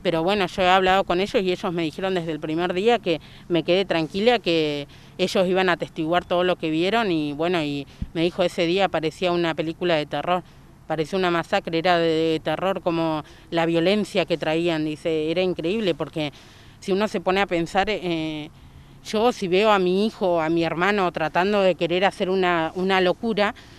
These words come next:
voy atrás y trato de decirle que se calme. No voy a ir atrás de mi hermano, atrás de mi hijo, con un palo, a tratar de generar más violencia. O sea, tenemos que darnos cuenta de eso también, ¿no? Porque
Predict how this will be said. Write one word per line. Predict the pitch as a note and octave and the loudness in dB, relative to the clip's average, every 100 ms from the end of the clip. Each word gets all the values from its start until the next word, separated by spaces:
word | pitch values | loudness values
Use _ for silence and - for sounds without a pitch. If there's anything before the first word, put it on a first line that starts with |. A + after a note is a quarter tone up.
| - | -18
voy | - G3+ A#3+ | 0 4 6
atrás | G#3 G3+ A3+ | 6 4 2
y | C4 | 2
trato | F#3 G3+ G#3+ | 0 0 2
de | A3 | 2
decirle | F3+ - F#3+ G#3+ | 0 0 -2 -2
que | E3+ | -4
se | - | -8
calme. | - F#3 G#3 D3+ - - - - - - | -2 0 2 -2 -6 -20 -20 -20 -12 0
No | F#3+ | 4
voy | B3 B3+ | 6 6
a | F#3+ | 6
ir | F#3 | 4
atrás | F3+ G3 F#3+ F#3+ | 2 4 2 4
de | G3+ | 2
mi | F#3+ | 2
hermano, | F3 F3+ G3+ A3 | 2 2 2 2
atrás | F#3+ F#3 F#3 | 2 0 2
de | G3 | 0
mi | F#3 G3+ | 2 0
hijo, | A3 - B3 B3+ | 0 -2 -2 -2
con | F#3 | -2
un | F#3 F3 | -2 0
palo, | F3+ E3 D3 - - - - - - - - - - | 2 2 0 -8 -20 -20 -20 -20 -20 -20 -20 -16 -4
a | F3 | -2
tratar | F3+ E3 F#3 G3+ | -2 2 4 4
de | F#3+ E3+ | 0 -6
generar | - F#3 E3+ F#3+ | -4 0 2 4
más | G3 G3 G#3 | 4 2 0
violencia. | G3+ F3 D#3+ D#3 D3+ B2+ C3+ | 0 2 0 -4 -8 -12 -12
O | |
sea, | - F3 D3+ - - - | -4 -4 -4 -10 -20 -12
tenemos | - F3 G#3 A3 | -4 0 0 2
que | F3+ | 2
darnos | F3+ G#3 | 2 0
cuenta | - F#3+ G3+ E3 | -2 -2 2 2
de | E3 G#3 | 2 0
eso | - D#3+ | -2 -8
también, | C#3+ C#3+ C#3+ D3 | -8 -6 -6 -6
¿no? | D#3 G#3 - - - - | -6 -8 -12 -20 -20 -12
Porque | D#3+ D#3 D#3+ D#3 D3+ D3 C#3+ | -8 -6 -4 -2 -2 -4 -6